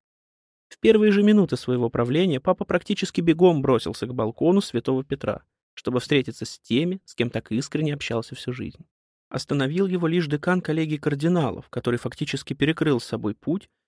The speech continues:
и со всяческим уважением напомнил святому отцу, что его появление на балконе будет иметь политические последствия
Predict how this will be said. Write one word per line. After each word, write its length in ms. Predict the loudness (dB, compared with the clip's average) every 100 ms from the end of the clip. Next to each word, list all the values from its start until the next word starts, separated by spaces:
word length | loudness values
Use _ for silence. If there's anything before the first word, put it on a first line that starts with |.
| _
и 40 | -6
со 140 | -6
всяческим 540 | -2 -2 -2 -4 -4 0
уважением 560 | 0 2 0 -2 -4
напомнил 440 | -6 0 0 0 -4
святому 460 | -6 -2 0 0
отцу, 360 | -2 -4 -8 -8 _ _ _
что 180 | 0 2
его 160 | 2
появление 480 | 0 -2 0 0 2
на 100 | 0
балконе 480 | 2 0 2 0 0
будет 440 | -4 -2 -2 0
иметь 260 | 0 -2 0
политические 720 | -2 -2 -4 -8 -8 -10 -6
последствия 680 | -6 -4 -6 -6 -10 -16